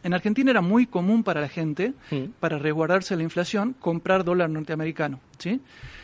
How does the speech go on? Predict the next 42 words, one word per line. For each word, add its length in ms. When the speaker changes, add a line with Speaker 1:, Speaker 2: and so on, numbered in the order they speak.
Speaker 1:
Y 120
ahora 260
de 120
manera 340
oficial, 680
eh, 380
ahora 320
desde 240
hace 160
ya 400
bastante 380
<laughs> 0
tiempo, 400
desde 120
hace, 140
desde 240
hace 160
varios 240
años, 340
Speaker 2:
Mm. 60
Speaker 1:
eh, 360
el 140
gobierno 320
ha 20
ido 160
poniendo 300
restricciones. 680
Entonces 320
la 80
gente 340
común, 380
salvo 320
excepciones, 640
no 300
puede 600
acceder 400
a 60
comprar 400
dólares 400
en 140
un 120
banco. 400